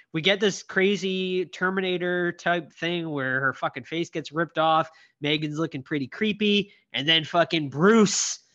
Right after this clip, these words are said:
of course, the robot that the aunt originally created, Katie, you know, turns on Megan, puts on the fucking, like, boxing glove things to control Bruce, and fucking takes,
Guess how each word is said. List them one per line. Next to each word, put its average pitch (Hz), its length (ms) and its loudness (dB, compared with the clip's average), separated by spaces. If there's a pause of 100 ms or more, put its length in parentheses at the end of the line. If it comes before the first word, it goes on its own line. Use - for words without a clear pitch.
(140)
of 143 120 -12
course, 175 280 2
the 160 320 2
robot 165 540 4 (120)
that 151 260 2 (380)
the 151 160 -4
aunt 160 240 4
originally 165 420 0
created, 147 580 0 (120)
Katie, 156 500 0 (380)
you 147 120 -4
know, 127 180 -6
turns 160 580 0
on 139 320 0
Megan, 131 500 -4
puts - 260 -8
on 127 480 -6
the 117 200 -8
fucking, 123 380 -8
like, 113 240 -12
boxing 127 420 -4
glove 127 300 -2 (100)
things 131 400 -4 (280)
to - 100 -14
control 135 420 -2
Bruce, 120 400 -6
and 117 100 -12
fucking 113 480 -6 (380)
takes, 139 320 -2